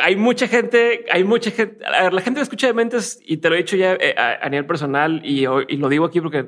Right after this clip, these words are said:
es, es gente chingona, nada más buscando cómo ser un poco más chingón. La gente que escucha el podcast, y no me van a dejar mentir, y si están escuchando esto y están de acuerdo, díganme por ahí después, pero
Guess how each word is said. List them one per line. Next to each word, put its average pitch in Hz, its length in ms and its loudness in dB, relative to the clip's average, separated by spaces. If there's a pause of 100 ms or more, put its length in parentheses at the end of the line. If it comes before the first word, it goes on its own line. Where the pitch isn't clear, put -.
es, 147 260 -8 (240)
es 151 200 -4
gente 196 340 0
chingona, 196 560 0
nada 185 160 -2
más 175 160 -2
buscando 170 340 -6
cómo 170 140 -2
ser 151 80 -2
un 160 80 0
poco 160 180 -6
más 160 140 -2
chingón. 131 420 -4 (160)
La 151 140 -2
gente 185 240 0
que 190 40 -4
escucha 180 260 -6
el 175 80 -8
podcast, 180 420 -6
y 147 60 -4
no 139 80 -2
me 147 60 -2
van 147 80 -2
a - 20 -2
dejar 147 180 -8
mentir, 143 340 -4
y 147 60 -2
si 131 140 -10
están 120 160 -6
escuchando 139 340 -6
esto 139 240 -4
y 139 80 -2
están 131 180 -6
de 135 60 -4
acuerdo, 135 400 -2
díganme 131 300 -4
por 131 160 -10
ahí 127 60 -6
después, 135 340 -4
pero 135 240 -4